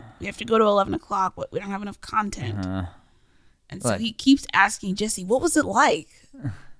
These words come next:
Speaker 1: Like, or sorry, he keeps asking Zach, "What was
Speaker 2: Yeah.
Speaker 1: it like?" like, three different
Speaker 2: Yeah.
Speaker 1: ways.
Speaker 2: Look, th-, this,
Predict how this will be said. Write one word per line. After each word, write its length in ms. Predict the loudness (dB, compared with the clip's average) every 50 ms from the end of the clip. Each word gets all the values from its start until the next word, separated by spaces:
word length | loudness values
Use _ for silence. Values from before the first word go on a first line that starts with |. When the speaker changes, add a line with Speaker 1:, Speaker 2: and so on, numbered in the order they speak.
| _ _ _ 2
Speaker 1:
Like, 320 | 2 2 2 -2 -10 -20 _ _ _ _ _ _ -2
or 140 | 0 2 2
sorry, 240 | 2 2 2 2 0
he 40 |
keeps 220 | 0 -4 -6 -4 -2
asking 380 | -2 -2 -2 -4 -8 -10 -8
Zach, 340 | -2 2 2 2 2 2 0
"What 140 | -2 -2 -2
was 140 | -2 -6 -6
Speaker 2:
Yeah. 60 | -6
Speaker 1:
it 60 | -4
like?" 220 | -4 -4 -6 -6 -6
like, 160 | -8 -10 -10
three 200 | -12 -16 -12 -10
different 320 | -10 -10 -10 -12 -14 -14 -12
Speaker 2:
Yeah. 40 |
Speaker 1:
ways. 420 | -12 -10 -8 -8 -8 -8 -8 -12 -16 -20 -20 -14 _ 0
Speaker 2:
Look, 220 | 2 2 2 0 -6 -14 _ _ _ _ _ _ _ -4
th-, 200 | -2 -2 -2 -2
this, 440 | -6 -4 2 4 6 6 4 2 -2